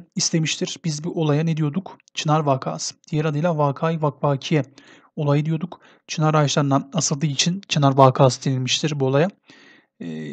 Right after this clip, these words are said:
Vakai Vakvakiye denilmesinin sebebi de vakvak ağacı insana benziyor arkadaşlar, meyvesi. O yüzden Vakai Vakvakiye deniliyor. Dördüncü Mehmet döneminde olduğunda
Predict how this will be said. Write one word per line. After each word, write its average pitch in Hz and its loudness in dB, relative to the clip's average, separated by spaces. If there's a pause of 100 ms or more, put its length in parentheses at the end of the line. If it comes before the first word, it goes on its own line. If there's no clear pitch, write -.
(120)
Vakai 151 0
Vakvakiye 151 0
denilmesinin 143 -2
sebebi 151 -6
de 190 -2 (160)
vakvak 151 -4
ağacı 139 -2
insana 147 -2
benziyor 131 -4
arkadaşlar, 165 -8
meyvesi. 135 -8 (560)
O 156 -8
yüzden 147 -4
Vakai 143 0
Vakvakiye 139 0
deniliyor. 143 0 (400)
Dördüncü 143 -4
Mehmet 139 -2
döneminde 131 -6
olduğunda 135 -2